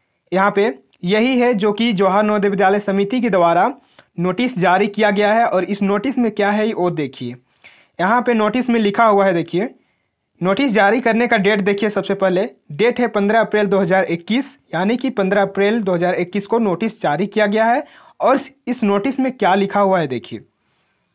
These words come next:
अधिसूचना, शैक्षणिक सत्र दो हज़ार इक्कीस बाईस के लिए जवाहर नवोदय विद्यालय में कक्षा छः में प्रवेश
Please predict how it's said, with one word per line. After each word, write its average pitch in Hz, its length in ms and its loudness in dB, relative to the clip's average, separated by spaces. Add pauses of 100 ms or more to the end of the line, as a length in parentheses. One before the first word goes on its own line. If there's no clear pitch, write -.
(2250)
अधिसूचना, 220 680 0 (480)
शैक्षणिक 233 440 0
सत्र 220 320 -2
दो 190 140 0
हज़ार 190 280 2
इक्कीस 202 400 -4
बाईस 196 300 2
के 190 160 0
लिए 175 140 2
जवाहर 180 340 0
नवोदय 214 220 0
विद्यालय 175 480 0
में 208 140 0
कक्षा 147 480 -6 (1500)
छः 254 280 2
में 226 240 2
प्रवेश 220 500 4